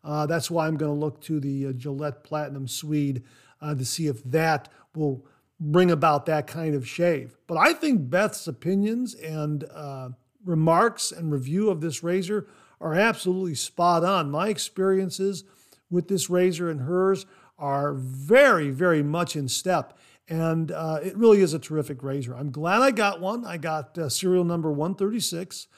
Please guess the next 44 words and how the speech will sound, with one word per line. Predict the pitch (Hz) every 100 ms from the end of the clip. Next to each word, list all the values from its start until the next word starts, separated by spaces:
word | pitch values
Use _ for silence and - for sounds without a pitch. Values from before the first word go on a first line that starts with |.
| - - _
And | 170 165 170 170 160 180
again, | 175 202 220 147 123 - _ _
uh, | 160 156 151 143
if | 131
you | 170
missed | 160 214 226 - -
out, | 262 233 180 170 - - _ _ -
uh, | 165 160 156 156
well, | 156 220 262 240 - -
if | - 165
you |
find | 117 190 220 220
one | 214
online, | 214 208 196 196 202 220 208 - _ _
uh, | 165 151 139 127 -
you | 165
know, | 143 -
snap | - 175 185 185
it | 180
up. | 127 - _
If | -
someone, | - 170 165 160 151 - _ _
if | -
someone | - 214 214 196 151
buys | 165 196 233 170
it, | 208 202 202 _ - 185
if | 190
someone | 233 240 214
bought | 135 175 190 196
it | 196
and | 160 151
found | - 175 175 156
that |
it | 151
was | 143 127
too | - 185
aggressive | 156 165 - 160
for | 165
them | 165 160
and | 147
is | 135
gonna | 135 143
sell | 117 170
it, | 165